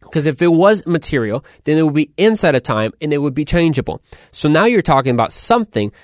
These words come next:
that is immaterial, that's unchanging, that it's eternal, that is one. And guess what? It has to be perfect too. Because unperfection or not being perfect means you are lacking something. There is a potential to be actualized.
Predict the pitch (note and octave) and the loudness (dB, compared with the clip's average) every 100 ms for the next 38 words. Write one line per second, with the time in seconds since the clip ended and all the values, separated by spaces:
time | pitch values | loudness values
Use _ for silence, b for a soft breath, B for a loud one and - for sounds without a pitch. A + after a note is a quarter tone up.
0 | b b A#2 C3 B2 - E3 G#3 A3 - | b b 0 2 2 -2 0 0 0 -2
1 | A#2+ A2+ A2 - - G3+ G#3+ D#3+ A#2 A2 | -2 0 -2 -6 -2 -2 0 -2 -2 -4
2 | A2 A2 A#2 D3 - G3 - B2 A2+ G#2+ | -8 -6 -4 -2 -2 -4 -2 0 0 -2
3 | A2 G2+ A#2 C3+ B3 F3+ A2 C#3+ b b | -6 -6 -8 0 2 2 -2 -10 b b
4 | b b - D3 F3 F3+ G3 - B2 E3+ | b b -6 -2 -2 0 -2 -2 -4 -2
5 | F3+ - E3 C#3+ - - A3 - - - | -2 -4 -4 -4 -2 0 0 -2 -10 -10
6 | - A3 - _ b b b b _ D#3+ | -4 -2 -2 _ b b b b _ -2
7 | - G#3+ G#3+ G#2 - b b b D#3 A#3 | 2 2 2 -2 -8 b b b 0 2
8 | B3+ D#3+ - G2+ - B2+ A#2 C3+ G3 G3+ | 2 0 0 -6 -4 -2 0 2 0 0
9 | E3 A#2+ B2 A2 A#2 C3+ D#3+ F#3 - - | -2 -2 -4 -4 -4 0 0 0 -4 -10
10 | C3 D3+ D3+ C#3+ C#3+ C3 C3+ D#3+ E3 C3+ | -2 2 2 0 -6 -6 0 0 0 -4
11 | A2+ G2+ - - - - C3+ C#3 C#3 - | -6 -8 -10 -16 -18 -2 0 0 -2 -4
12 | B2 C3 A#2+ D3+ - A#2 A#2 C#3+ - G#2 | -4 -4 -2 -6 -6 -2 0 -2 -4 -10
13 | F2 - | -10 -14